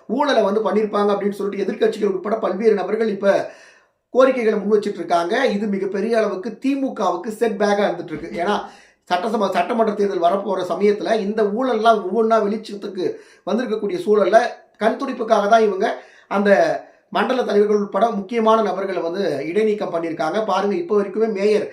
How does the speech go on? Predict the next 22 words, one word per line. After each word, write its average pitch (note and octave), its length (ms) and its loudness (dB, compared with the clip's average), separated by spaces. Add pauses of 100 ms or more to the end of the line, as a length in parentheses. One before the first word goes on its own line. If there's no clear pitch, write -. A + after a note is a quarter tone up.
(300)
இந்திரராணி A3 560 2
அவர்கள் F#3 280 -2
மீது G3+ 220 -4
எந்த G3+ 220 0
ஒரு G3+ 100 2
நடவடிக்கையும் F#3+ 500 -4
அங்க F3 180 -4
எடுக்கப்படல F#3+ 420 -2
அப்படின்ற F3+ 380 -2
ஒரு E3 140 -4
குற்றச்சாட்டு F#3+ 520 -4
இருந்துட்டு D#3+ 280 -8
இருக்கு. - 280 -18 (220)
இதெல்லாம் A#3 340 4
ஒரு A3 120 4
பக்கம் G#3 300 -2
திமுகவுக்கு G3+ 580 -4
மிகப்பெரிய E3+ 400 -4
தலைவலியை F3 500 0 (360)
கொடுத்துட்டு G3+ 340 2
இருக்கக்கூடிய D#3 380 -4
சூழல்ல G3 460 2